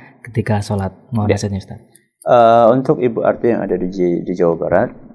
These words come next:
Speaker 2: pertanyaan yang bagus. Eh, boleh enggak, ya, boleh apa enggak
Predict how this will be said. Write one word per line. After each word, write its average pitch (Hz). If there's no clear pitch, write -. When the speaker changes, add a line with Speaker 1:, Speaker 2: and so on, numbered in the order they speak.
Speaker 2:
pertanyaan 87
yang 87
bagus. 87
Eh, 92
boleh 117
enggak, 95
ya, 82
boleh 104
apa 92
enggak 87